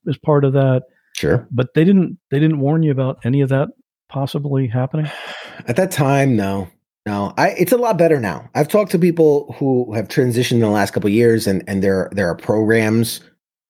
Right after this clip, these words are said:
Speaker 2: they realize where they kinda screwed up. And so there's, like, you have to take classes now, like, on, like, financial classes and, like, classes on, like, here's how to claim your benefits. Like, I, I didn't know any of these things. I didn't know how to get my benefits. I didn't know how to do any of that stuff. They just, like, "Here's the door."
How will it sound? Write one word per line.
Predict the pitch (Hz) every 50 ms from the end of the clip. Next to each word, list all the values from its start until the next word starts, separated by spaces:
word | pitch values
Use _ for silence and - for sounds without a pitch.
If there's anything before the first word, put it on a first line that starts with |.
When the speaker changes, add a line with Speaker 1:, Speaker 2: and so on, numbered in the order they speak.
| _ -
Speaker 2:
they | 107 101
realize | 104 120 127 117 92 87 87 80
where | 98 92
they | 82 80
kinda | - 82 76
screwed | 73 - 92 82 67
up. | 62 58 - -
And | 76 85 82 -
so | 92
there's, | 90 92 87 82 - - -
like, | 95 - -
you | 110
have | 95 -
to | 92
take | - 95 -
classes | - - - 57 64 80 - - - 110 113 123
now, | 117 107 107 123 143 156 170 - _ _ _ _ -
like, | 101 90 90
on, | 90 92 92
like, | 87 85 82 - - _ _ _ _ -
financial | - 104 92 95 98 110 - 123
classes | - - 117 107 110 107 - 110 113 110 107 98 87
and, | 95 87 87
like, | 82 82 85 85 -
classes | - 101 95 95 92 - 101 95
on, | 101 98 90
like, | 87 90 - -
here's | - 101 117 113 110 104 107
how | 104 101
to | 95 92
claim | - - - 107 104 90
your | 85 85
benefits. | - 127 131 123 117 127 98 - - - - _ -
Like, | 107 117
I, | 127 143 139 127 - -
I | 120
didn't | 127 143 147
know | 139 120 110
any | 151 208 185
of | 139
these | 104 - -
things. | 67 64 - - - - -
I | 95
didn't | 110
know | 123 123
how | 110
to | 101
get | 92
my | 85 73
benefits. | - - 110 131 127 110 117 131 113 101
I | 104
didn't | 107 131
know | 135
how | 120
to | 104 98
do | 101 110
any | 123 160
of | 143
that | 101 80 -
stuff. | 87 80
They | 80 92 95
just, | 87 107 92 - - - _ _ -
like, | 98 85 - -
"Here's | 107 110 98
the | 98
door." | 90 131 147 131 87 - -